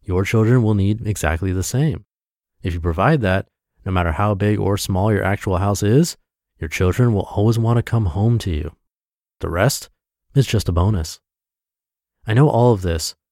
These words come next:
because Jose is one of my best friends. And just this morning over coffee, he asked me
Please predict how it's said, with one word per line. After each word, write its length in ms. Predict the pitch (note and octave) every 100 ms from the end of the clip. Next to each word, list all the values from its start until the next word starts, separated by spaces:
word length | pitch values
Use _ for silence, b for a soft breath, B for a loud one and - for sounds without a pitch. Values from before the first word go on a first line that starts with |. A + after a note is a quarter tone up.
| _ _
because 260 | G#2+ G#2+ G2+
Jose 420 | F#2+ F2+ G2 C3+ C#3+ G#2+
is 220 | G#2+ G2
one 180 | F2 F#2
of 100 | F#2
my 100 | G#2+
best 240 | F#2 G#2
friends. 520 | - G2+ B2+ - - - _ _ _ _
And 120 | G#2
just 180 | A2+ C3
this 160 | C#3+ -
morning 340 | A2+ A#2+ F#2
over 220 | F#2+ A#2
coffee, 460 | A2+ C#3 D3 A2 F#2+
he 160 | G2 G2+
asked 280 | D#3 E3+
me 280 | A2 G2+ F#2+